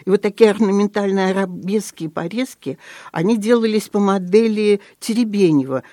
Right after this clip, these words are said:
гальванопластическим способом прикреплялись к железной обшивке потолка, а выколотным способом из латуни делали карнизы и тяги. Иногда применяли и цинкованный лист.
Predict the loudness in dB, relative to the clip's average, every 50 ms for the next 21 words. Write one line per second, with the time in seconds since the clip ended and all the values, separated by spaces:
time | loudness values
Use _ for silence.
0 | _ -6 -2 0 0 2 2 0 0 0 -2 -2 -4 -4 -4 -6 -6 -6 -6 -10
1 | -12 -6 -6 -6 -6 -6 -6 -4 -4 -4 -4 -6 -4 -2 -2 -2 -2 -6 -18 -20
2 | _ _ _ _ -2 -2 -2 -2 -4 -4 -2 -2 0 2 2 2 2 2 0 0
3 | -2 -4 -10 -8 -4 -2 0 0 4 4 4 4 4 2 0 0 0 0 -2 -8
4 | -14 -20 -20 -20 _ -12 -10 -10 -8 -8 -4 -4 -4 -4 -4 -8 _ -8 -4 -4
5 | -4 -4 -4 -10 _ -16 -4 0 0 2 4 4 2 2 0 -4 -10 -10 -10 -10
6 | -10 -14 -16 _ _ _ _ _ -6 -4 -4 -4 -8 -10 -18 -12 0 2 2 4
7 | 4 4 2 2 2 -2 -2 -4 -4 -4 -6 -4 -2 -2 -2 -2 -6 -6 -4 -2
8 | -2 -2 -2 -4 -6 -6 -6 -6 _ -6 -4 -2 -2 -4 -2 -2 -2 0 0 0
9 | -2 -2 -2 -2 -4 0 2 2 2 2 2 0 0 0 -2 -2 -4 -8 -8 -6
10 | -6 -6 -8 -12 -12 -12 -12 -12 -12 -16 -20 -20 -20 -6 -2 0 0 0 0 0
11 | 0 0 0 0 -2 -4 -10 -4 0 2 2 4 4 2 2 0 0 0 0 0
12 | -2 -2 -2 -4 -2 -4 -4 -4 -2 0 0 2 4 2 2 2 2 -2 -4 -4
13 | -6 -10 -10 -12 -12 -12 -14 -20 _